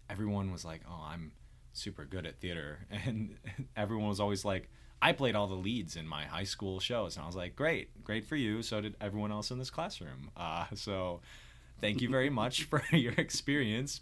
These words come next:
but learn to be humble." <laughs> And so that was a lot of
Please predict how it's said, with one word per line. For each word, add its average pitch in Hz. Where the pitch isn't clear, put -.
but 98
learn 85
to 92
be 127
humble." 139
<laughs> -
And 107
so 127
that 151
was 131
a 107
lot 90
of 87